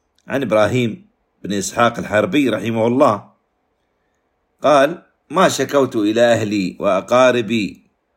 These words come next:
حمًا أجدها لا يغم الرجل نفسه وعياله، ولي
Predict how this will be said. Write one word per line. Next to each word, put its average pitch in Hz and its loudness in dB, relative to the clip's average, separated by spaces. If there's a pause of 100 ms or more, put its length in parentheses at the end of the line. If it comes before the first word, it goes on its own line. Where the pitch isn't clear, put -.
(360)
حمًا 139 -2
أجدها 127 0 (1800)
لا 151 6
يغم 147 0
الرجل 135 0
نفسه 131 -4
وعياله، 95 -2 (1300)
ولي 143 2